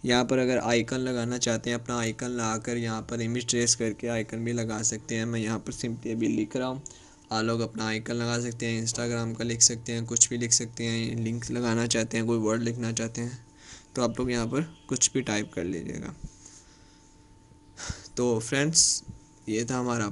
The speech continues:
poster। ये देखिए, यहाँ पर मैं एक box लेता हूँ, कुछ इस तरह का और pick two लेके इसको goal कर दूंगा साइडों से। जो drop है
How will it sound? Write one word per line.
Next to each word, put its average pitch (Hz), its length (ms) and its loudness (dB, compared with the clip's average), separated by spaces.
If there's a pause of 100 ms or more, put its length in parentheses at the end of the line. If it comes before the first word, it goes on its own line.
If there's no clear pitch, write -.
(140)
poster। 131 640 2 (920)
ये 117 340 4
देखिए, 117 400 4
यहाँ 104 300 2
पर 110 120 2
मैं 113 120 4
एक 110 200 2
box 113 340 0
लेता 123 260 -2
हूँ, 143 320 -6 (520)
कुछ - 260 0
इस 120 400 2
तरह 117 220 2
का 113 120 -2
और 117 240 -2 (100)
pick 120 180 0
two 127 140 0
लेके 110 240 0
इसको 135 340 2
goal 113 240 4
कर 110 180 2
दूंगा 95 280 -4
साइडों - 340 0
से। 101 180 0 (1000)
जो 117 200 2
drop 104 380 0
है - 80 -8